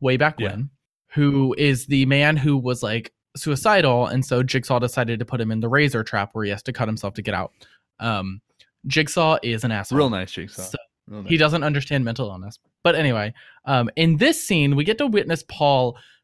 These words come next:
Speaker 1: chug a bottle of tequila and then try to kill himself with the shattered bottle. I don't know.
Speaker 2: <laughs>
Speaker 1: Um,
Speaker 2: He smashes
Speaker 1: but
Speaker 2: the bottle and is like,
Speaker 1: <laughs>
Speaker 2: "Ugh!"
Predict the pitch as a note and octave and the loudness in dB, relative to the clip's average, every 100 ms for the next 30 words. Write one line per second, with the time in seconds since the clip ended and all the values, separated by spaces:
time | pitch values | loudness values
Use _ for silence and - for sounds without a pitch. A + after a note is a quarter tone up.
0 | _ _ - - E3+ A#3 F3+ D#3+ E3+ F#3+ | _ _ -4 2 4 2 2 4 4 4
1 | F3+ - D3 - D3+ G3 A3+ G3+ E3 E3+ | 0 -2 -8 -2 0 2 2 2 -2 -4
2 | F3 D#3 D3+ D#3 D#3 F3 - E3 - - | -2 -2 -2 -2 -2 -2 0 -2 -2 -6
3 | D3 D3+ C#3 C3+ B2+ C#3+ D4+ F4 _ - | 0 2 2 2 2 2 2 -2 _ -6
4 | A2 G#2 G#2 - D3+ A2+ - - D#3 D3+ | -4 -4 -6 -4 -2 -2 -4 -2 2 4
5 | C#3+ D3+ - - - C#3+ D3 D#3+ D#3+ D#3+ | 2 -2 -14 -12 -8 -2 2 4 4 2
6 | D#3+ C#3 B2 C#3 C#3+ C#3 D3 C#3+ C#3 - | -2 0 2 4 2 0 -2 -2 -4 -2
7 | B3+ C#4+ D4+ B3+ A#3+ A3 E3+ | -2 -2 0 0 0 -2 -4